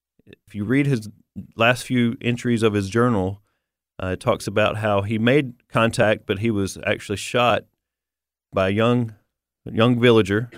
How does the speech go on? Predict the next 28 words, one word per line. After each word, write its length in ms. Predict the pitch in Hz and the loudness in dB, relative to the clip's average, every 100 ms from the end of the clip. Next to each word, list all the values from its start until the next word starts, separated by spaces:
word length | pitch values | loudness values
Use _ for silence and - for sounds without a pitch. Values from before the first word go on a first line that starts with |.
| - - | -20 -16
a 240 | - 95 | -8 -6
young 320 | 98 101 107 107 | -4 -2 -2 -2
man 300 | 104 104 101 | -2 -2 0
there 320 | 101 101 98 _ _ _ _ _ - | -2 -2 -6 _ _ _ _ _ -8
with 240 | 95 - | -8 -2
a, 240 | 92 92 | -2 0
uh, 220 | 87 82 82 - _ _ _ _ | -2 -4 -8 -16 _ _ _ _
a 60 | - | -2
bow 220 | 98 113 | 4 4
and 80 | 110 | 4
arrow. 340 | 104 92 80 90 | 2 0 -4 -10
An 140 | - 95 | -6 -2
arrow 340 | 98 135 104 98 _ _ _ _ _ _ - | 2 4 2 0 _ _ _ _ _ _ -4
actually 320 | 127 - 110 | -4 -2 -2
pierced 480 | - 160 160 156 - | 2 2 2 -2 -2
his 300 | 123 104 - _ | -2 -2 -8 _
waterproof 560 | 104 123 139 139 139 - | 0 2 2 2 0 2
Bible 380 | 120 127 101 101 | 4 4 2 0
he 180 | 104 | 0
had 360 | 101 104 104 104 _ _ _ _ _ - | 0 0 0 -2 _ _ _ _ _ -8
in 140 | 101 | -2
his, 260 | 98 98 98 | 0 -2 0
uh, 380 | 87 90 85 87 | 0 2 -2 -6
I 40 | |
think 200 | - 101 | -6 -6
his 140 | 92 | -6
chest 300 | - 101 95 | -4 -4 -4
pocket. 360 | - 92 95 - | -4 -4 -4 -16